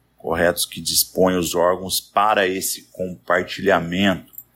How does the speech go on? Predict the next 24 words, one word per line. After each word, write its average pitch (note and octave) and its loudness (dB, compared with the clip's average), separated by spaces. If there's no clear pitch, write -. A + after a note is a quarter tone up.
É, D#2+ -4
o G2 -4
Ministério A2+ 2
Público, A2 2
as C#3 4
polícias G2 -2
podem A#2+ 2
requisitar F#2+ 0
diretamente G2 0
à F2+ 0
Receita F#2 2
Federal G2+ 4
os G2 -4
dados F#2 2
bancários F2+ 0
e E2 -12
fiscais - -2
do F#2+ -4
investigado, F#2 2
correto? G2 0
Sem A#2 4
a G2+ 2
intervenção E2 -2
judicial? - -4